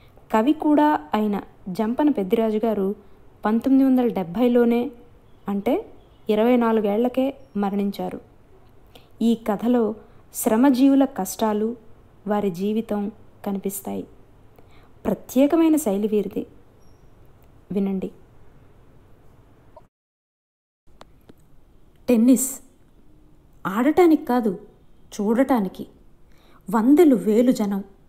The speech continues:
కార్లు, స్కూటర్లు, సైకిళ్ళు, పిల్లలు, పెద్దలు, ముసలాళ్ళు, అంతా. టెన్నిస్ ఆడటానికి కాదు, చూడటానికి.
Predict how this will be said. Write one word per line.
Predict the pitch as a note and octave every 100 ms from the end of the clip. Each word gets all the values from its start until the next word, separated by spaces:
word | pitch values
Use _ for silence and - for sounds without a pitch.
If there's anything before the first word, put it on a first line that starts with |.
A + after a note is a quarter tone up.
| - - - -
కార్లు, | G#3+ A3 A3 G3+ G3
స్కూటర్లు, | F#3+ - A3 G#3+ A3 G#3+ G3
సైకిళ్ళు, | F#3 - A3 A3 G#3 G3+ G3 F#3+ - - - - -
పిల్లలు, | C4 D4+ D4 C4
పెద్దలు, | B3 B3+ A#3+ C4+ B3 A#3+
ముసలాళ్ళు, | A3+ G#3+ A3 B3+ A#3 A3 G#3 G#3+ - - - -
అంతా. | A#3+ B3+ B3+ B3+ - - - - - - - _ - - -
టెన్నిస్ | B3+ C4+ F4+ C#4+
ఆడటానికి | A#3 C4+ E4 D4 G3+ - - - - - -
కాదు, | G#3 A3+ A3 - - - _ - -
చూడటానికి. | G#3 A3+ A3+ F#3+ F#3 -